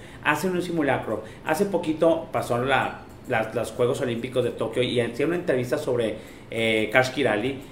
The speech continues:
eh, que es el, el, el entrenador de, de voleibol de, de, de la medalla de oro de la, de la parte de voleibol femenil de Estados Unidos,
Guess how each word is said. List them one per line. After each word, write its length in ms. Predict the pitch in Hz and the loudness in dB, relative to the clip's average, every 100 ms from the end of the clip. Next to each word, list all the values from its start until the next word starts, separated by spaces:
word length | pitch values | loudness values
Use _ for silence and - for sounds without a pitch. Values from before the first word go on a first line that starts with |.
| - | -4
eh, 240 | - 113 - | 0 2 2
que 80 | |
es 120 | 113 135 | 0 2
el, 220 | 123 120 | 2 2
el, 220 | 110 107 | -2 -2
el 180 | 107 104 | -2 -2
entrenador 520 | 104 113 110 107 110 | -2 -2 0 0 4
de, 260 | 123 117 104 | 4 4 2
de 140 | 117 | 0
voleibol 440 | 107 117 123 113 110 | -2 0 2 2 4
de, 340 | 123 101 - 104 | 4 2 -4 -4
de, 280 | 104 - 110 | -2 -2 -2
de 120 | 107 | -2
la 80 | 107 | 0
medalla 220 | 107 120 | 0 2
de 60 | |
oro 140 | 123 123 | 4 6
de 100 | 120 | 4
la, 160 | 107 | 2
de 200 | 101 104 | -2 -2
la 120 | 104 104 | -2 -4
parte 200 | 104 120 | -2 2
de 40 | |
voleibol 240 | 120 120 | 4 4
femenil 420 | 123 113 104 110 113 | 2 0 0 -2 0
de 140 | 110 | -2
Estados 340 | - 113 113 | -2 -4 -4
Unidos, 340 | 123 117 123 | -4 -2 -2